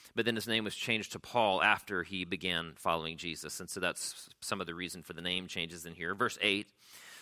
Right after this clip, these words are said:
"Saul rose from the ground, and although his eyes were opened, he saw nothing. So they led him by the hand and brought him into Damascus.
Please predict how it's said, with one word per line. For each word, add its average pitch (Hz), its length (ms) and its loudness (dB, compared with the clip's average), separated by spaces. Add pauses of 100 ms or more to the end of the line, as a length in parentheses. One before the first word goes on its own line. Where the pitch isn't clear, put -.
"Saul 123 680 6
rose 123 340 6
from 127 140 -2
the 113 80 0
ground, 110 560 6
and 117 80 4
although 113 280 6
his 120 160 2
eyes 127 340 6
were 120 140 2
opened, 113 380 4
he 117 120 0
saw 117 260 6
nothing. 95 540 2 (320)
So - 120 4
they 131 120 8
led 131 240 10
him 160 100 4
by 120 140 8
the 117 80 4
hand 131 400 4
and 113 100 -2
brought 117 220 8
him 120 100 4
into 113 160 -2
Damascus. 123 720 4